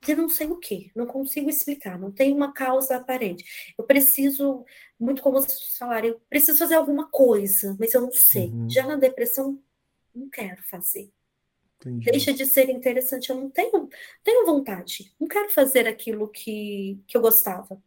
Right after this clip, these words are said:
Speaker 1: Perdeu a graça. Por quê? Não sei. E aí são sinais que a depressão vem apresentando e que a gente consegue. E algumas vezes vai se misturar tudo isso também,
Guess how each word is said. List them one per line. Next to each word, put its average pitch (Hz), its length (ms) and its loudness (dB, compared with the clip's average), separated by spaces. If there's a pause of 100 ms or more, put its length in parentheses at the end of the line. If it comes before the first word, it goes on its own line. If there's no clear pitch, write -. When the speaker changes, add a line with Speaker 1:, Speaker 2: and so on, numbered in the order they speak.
(320)
Speaker 1:
Perdeu 392 260 6
a 403 60 8
graça. 277 560 2 (100)
Por 381 140 -8
quê? 190 340 0 (220)
Não - 60 -18
sei. 202 420 -6 (360)
E 220 120 -2
aí 240 440 0 (240)
são 240 200 0
sinais 240 460 -2
que - 100 -6
a - 20 -12
depressão 233 540 -4
vem 226 260 -2
apresentando 240 1000 -4 (460)
e 240 60 -8
que 262 100 2
a 262 40 4
gente 254 220 -4
consegue. 208 600 -2 (200)
E 269 60 6
algumas 269 340 4
vezes 240 260 0
vai 247 100 -2
se 254 160 -4
misturar 240 420 -2
tudo 240 200 -10
isso 240 220 -8
também, 262 320 -4